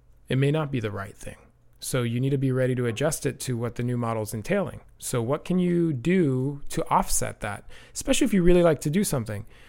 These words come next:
Like, you're so multi-talented, right? Multiversed. And a lot of doctors I've learned really do have an amazing ability to have these other passions and skill sets, you know, whether it be music or art or,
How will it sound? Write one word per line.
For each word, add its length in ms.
Like, 200
you're 160
so 420
multi-talented, 1160
right? 240
Multiversed. 680
And 120
a 60
lot 180
of 80
doctors 420
I've 160
learned 380
really 380
do 320
have 600
an 120
amazing 600
ability 340
to 60
have 160
these 180
other 160
passions 480
and 100
skill 220
sets, 400
you 60
know, 160
whether 180
it 60
be 100
music 540
or 100
art 380
or, 180